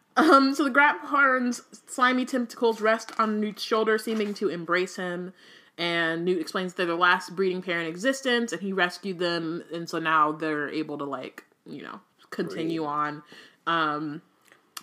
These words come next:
Speaker 2: But, like, over here doing actual conservation work, which is,
Speaker 1: Right,
Speaker 2: like,
Speaker 1: which
Speaker 2: you
Speaker 1: is
Speaker 2: love to
Speaker 1: great, and,
Speaker 2: see
Speaker 1: like,
Speaker 2: it.
Speaker 1: he should have a team. Like, the thing is, he should have came in with, like, a squad.
Speaker 2: Mm-hmm.
Speaker 1: Like,
Speaker 2: I mean, I'm, like,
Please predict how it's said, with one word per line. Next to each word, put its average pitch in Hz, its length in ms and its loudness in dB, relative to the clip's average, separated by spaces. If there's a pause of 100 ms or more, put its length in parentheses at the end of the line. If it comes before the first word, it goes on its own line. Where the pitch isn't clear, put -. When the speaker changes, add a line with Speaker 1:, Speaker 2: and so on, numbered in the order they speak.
(220)
Speaker 2:
But, 262 200 4
like, 294 180 4
over 294 160 8
here 320 140 6
doing 311 260 4
actual 240 360 6
conservation 208 640 2
work, 139 240 0
which 180 160 -2
is, 220 40 4
Speaker 1:
Right, 403 120 8
Speaker 2:
like, 311 100 6
Speaker 1:
which 403 80 6
Speaker 2:
you 403 60 4
Speaker 1:
is 349 60 6
Speaker 2:
love 262 80 10
to 359 60 8
Speaker 1:
great, 403 140 8
and, 277 80 2
Speaker 2:
see 302 140 8
Speaker 1:
like, 330 140 10
Speaker 2:
it. 247 200 8
Speaker 1:
he 349 120 6
should 370 160 2
have 311 120 6
a 233 60 2
team. 311 320 0
Like, 254 180 2
the 294 80 4
thing 392 160 4
is, 349 200 2
he 349 120 4
should 349 140 4
have 285 100 0
came 262 300 2
in 233 180 2
with, 196 160 -2
like, 165 500 2 (1160)
a 170 80 -4
squad. 175 600 4 (140)
Speaker 2:
Mm-hmm. 202 600 -2 (520)
Speaker 1:
Like, 160 480 0 (580)
Speaker 2:
I 269 80 6
mean, 349 120 6
I'm, 349 100 4
like, 466 200 8